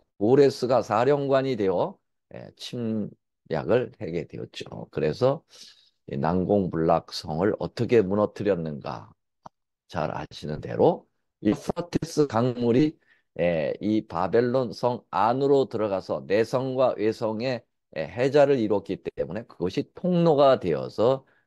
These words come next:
들어가 하루아침에 정복을 했죠. 그래서 고레스는, 에, 바벨론을 정복한 기념비를 남겼는데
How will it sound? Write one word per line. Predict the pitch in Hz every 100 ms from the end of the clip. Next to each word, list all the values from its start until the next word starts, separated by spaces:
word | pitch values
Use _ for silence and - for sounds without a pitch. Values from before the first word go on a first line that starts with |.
| _
들어가 | 92 82 80 85
하루아침에 | - 156 170 147 - 143 120 101
정복을 | 101 107 107 98 98 82 -
했죠. | 101 - 82 76 131 -
그래서 | 90 98 - 151 151
고레스는, | 101 104 92 123 160 185 - _ _ _ _ -
에, | 73 64
바벨론을 | - 80 98 120 117 139 156
정복한 | - 101 120 131 - - 143 151 127 -
기념비를 | - 95 120 151 143 107 92 120 107
남겼는데 | - 90 101 127 110 90 76 67 117 147